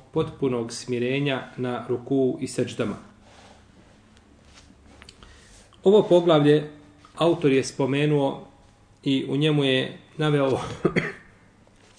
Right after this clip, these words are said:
samo jedan hadis. Hadis Ebu Hureyre,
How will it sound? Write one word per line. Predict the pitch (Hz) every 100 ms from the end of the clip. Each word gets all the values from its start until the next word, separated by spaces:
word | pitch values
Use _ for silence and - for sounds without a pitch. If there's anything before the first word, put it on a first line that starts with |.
| -
samo | 165
jedan | 139 131 120
hadis. | - 98 98 - - -
Hadis | - 139 139 - -
Ebu | 139 123
Hureyre, | 117 117 123 139 151